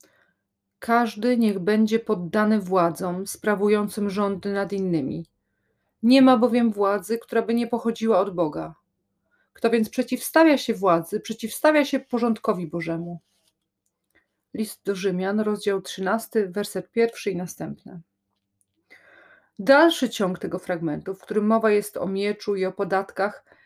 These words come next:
jak też inne teksty Nowego Testamentu, jasno wskazując, że apo-, jasno wskazują, że apostoł nie mówi tu o władzy w ogóle,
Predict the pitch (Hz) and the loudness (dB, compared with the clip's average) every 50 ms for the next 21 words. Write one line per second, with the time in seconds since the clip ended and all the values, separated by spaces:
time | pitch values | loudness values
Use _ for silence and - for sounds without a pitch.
0 | _ _ - 214 220 220 - 233 220 208 240 262 269 262 233 208 202 196 - - | _ _ -2 -2 -2 0 -2 -4 -4 -2 0 2 4 4 4 2 0 -2 -4 -6
1 | - - 196 202 190 180 190 190 185 190 196 - - 196 185 180 170 165 175 - | -6 -4 -2 -2 0 0 -2 -2 -2 -4 -6 -4 -4 -2 0 0 0 0 0 0
2 | 220 220 233 226 - - 240 233 - - - 220 202 190 214 233 233 233 220 220 | 2 2 2 2 0 -2 -2 -2 -4 -2 0 0 0 2 0 0 2 2 2 0
3 | 208 185 208 202 - - - - - - - - 175 202 214 214 - 220 202 - | 0 0 0 0 0 0 -2 -4 -6 -6 -6 -6 -4 -2 -2 -2 -2 -4 -6 -6
4 | - - 196 180 180 175 175 180 185 214 208 220 - - - - 233 226 - - | -6 -6 -6 -4 -4 -4 -4 -2 -4 -2 0 0 0 0 0 -2 -6 -6 -2 2
5 | 240 233 220 - - - - _ _ - 220 240 247 269 320 330 320 294 285 233 | 2 2 2 0 -6 -18 -20 _ _ 2 4 6 6 6 6 6 4 4 4 2
6 | - 196 185 185 202 202 196 175 196 180 170 180 190 180 151 151 151 151 - - | 0 0 2 2 2 2 2 0 -2 -4 -2 -2 -2 -2 -2 -4 -4 -4 -4 -4
7 | - | -6